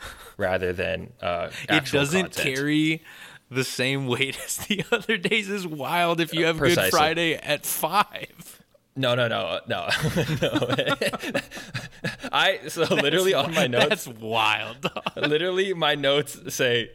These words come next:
Speaker 2: number five, Good Friday dash sad as fuck.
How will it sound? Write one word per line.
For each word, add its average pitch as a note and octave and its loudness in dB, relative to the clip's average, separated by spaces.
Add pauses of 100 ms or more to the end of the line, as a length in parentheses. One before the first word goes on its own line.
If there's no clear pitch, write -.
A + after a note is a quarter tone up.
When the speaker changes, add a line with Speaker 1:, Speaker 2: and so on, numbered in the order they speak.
(120)
Speaker 2:
number B2+ 0
five, G#2 -4 (100)
Good A#2 0
Friday F#2+ -2
dash G2 -4 (200)
sad G#2+ -2
as G2+ -6
fuck. - -8